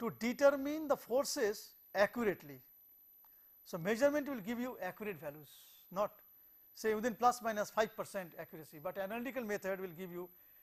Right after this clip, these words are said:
say in the order of plus minus twenty percent and precisely in detail.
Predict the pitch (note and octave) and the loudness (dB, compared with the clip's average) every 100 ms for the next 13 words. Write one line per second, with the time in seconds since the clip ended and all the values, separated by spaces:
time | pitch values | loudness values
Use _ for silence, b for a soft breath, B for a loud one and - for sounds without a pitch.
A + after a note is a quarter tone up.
0 | _ - F#3 F#3+ F3+ F#3+ F#3 F#3+ - G3 | _ -4 -2 2 2 2 0 -2 -2 -8
1 | - B3+ D#4+ D4+ F#3 - C3+ - _ _ | 0 0 0 -2 -4 -4 -8 -14 _ _
2 | B B B B B - B3 D4+ - C#4 | B B B B B 0 0 0 -2 -2
3 | A#3 C#4+ D4 A3 A#3+ B3 A#3+ F#3 A3+ A#3 | 4 6 6 2 -6 -4 -4 -4 -2 2
4 | G3 | 2